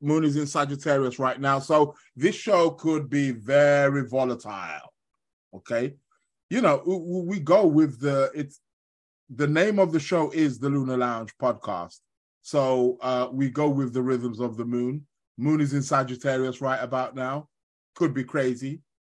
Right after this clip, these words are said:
Could be going one way one minute, next minute, we, we're going in a whole different new direction.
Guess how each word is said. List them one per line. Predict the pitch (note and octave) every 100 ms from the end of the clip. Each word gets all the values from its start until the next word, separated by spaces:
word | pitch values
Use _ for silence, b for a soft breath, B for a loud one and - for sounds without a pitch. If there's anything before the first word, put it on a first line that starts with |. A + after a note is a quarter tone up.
| _
Could | - C#3
be | C3+
going | C#3+ C3+
one | C3+ C#3+ C#3
way | C3+
one | C3 C3 C3
minute, | C3+ C3+
next | C3+ -
minute, | C#3+ C#3+ D#3+
we, | F3 - _
we're | D3
going | C#3 C3+ C3
in | C3
a | B2+
whole | C3
different | B2 B2+ B2+ -
new | C3 C3
direction. | B2+ B2+ B2+ B2 - C#3 C#3+